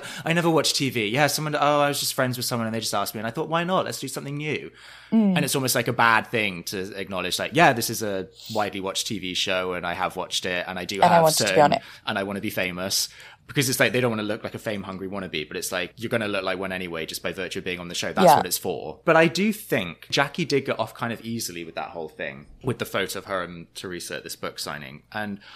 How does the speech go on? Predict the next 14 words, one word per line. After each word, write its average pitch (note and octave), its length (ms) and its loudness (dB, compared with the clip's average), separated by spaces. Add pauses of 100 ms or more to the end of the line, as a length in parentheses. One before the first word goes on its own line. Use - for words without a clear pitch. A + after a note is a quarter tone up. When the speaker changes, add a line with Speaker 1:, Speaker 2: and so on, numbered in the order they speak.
(140)
Speaker 1:
while C3 260 4
I D#3+ 80 6
don't C#3+ 220 2
think A#2 360 -4
that G2+ 360 -8
Jackie A2 340 -4
was, F#2+ 240 -10
like, F#2+ 140 -8
a F#2 60 -10
stalker F#2+ 580 -4
or E2 60 -10
some F2+ 200 -8
super G2 360 -10
fan, B1 420 -10